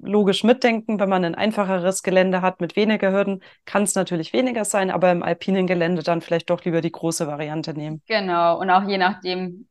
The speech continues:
Speaker 2: wie einsam das Gelände ist, wo man unterwegs ist, ne? Im Wald, äh, am Stadtrand, da wird man viele Leute treffen, die einem helfen können.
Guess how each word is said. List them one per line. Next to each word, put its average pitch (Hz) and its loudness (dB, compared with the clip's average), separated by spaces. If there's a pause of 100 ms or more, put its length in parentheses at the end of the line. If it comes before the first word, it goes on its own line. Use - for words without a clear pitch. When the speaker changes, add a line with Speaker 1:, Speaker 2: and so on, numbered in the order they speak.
(180)
Speaker 2:
wie 185 -2
einsam 180 4
das 175 -6
Gelände 175 0
ist, 175 0
wo 170 -6
man 165 -2
unterwegs 165 -4
ist, 170 -10
ne? 170 4
Im 175 0
Wald, 180 6
äh, 180 4
am 175 6
Stadtrand, 165 -2
da 165 -4
wird 170 -10
man 165 -4
viele 180 -4
Leute 170 6
treffen, 180 -4
die 175 -2
einem 170 0
helfen 190 0
können. 190 0